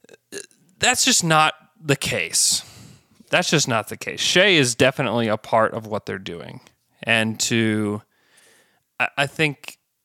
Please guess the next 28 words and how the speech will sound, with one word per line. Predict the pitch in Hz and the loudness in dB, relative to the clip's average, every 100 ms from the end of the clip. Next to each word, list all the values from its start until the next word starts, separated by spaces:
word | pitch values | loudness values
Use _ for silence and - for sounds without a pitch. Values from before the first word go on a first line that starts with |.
| _ _ - | _ _ -2
some | 156 143 | -2 -2
people | 143 131 | -2 -2
may | 120 120 | 0 0
just | 117 - | -2 -4
assume | 131 - - 110 110 123 139 139 _ | -2 0 0 0 -2 -4 -8 -14 _
that | - | -6
maybe | 101 117 120 | -2 -2 -2
he's | 120 110 | -2 -2
not | 110 107 117 - _ _ _ 135 | 0 2 0 -2 _ _ _ -14
because | 123 120 117 110 - | -12 -2 -2 0 -4
he | 107 107 | -4 -2
is | 110 | 0
already | 107 110 | 0 0
on | 110 | -2
his | 107 | -4
second | - 95 117 - | -6 -8 -14 -8
deal | 160 170 156 147 131 113 | -2 2 6 6 4 2
and | 101 95 98 92 - | -2 -6 -12 -16 -16
he's | 117 | -14
a | 104 | -10
little | 104 | -10
bit | 101 87 | -10 -8
older, | - 180 160 139 123 113 | -2 -2 0 -2 -2 -4
blah, | 127 139 131 | 0 0 2
blah, | 123 | 0
blah. | 110 - | -4 -6
Like, | 127 - _ _ - _ _ | -8 -8 _ _ -20 _ _
no. | 117 143 113 90 104 | -2 0 0 -2 -6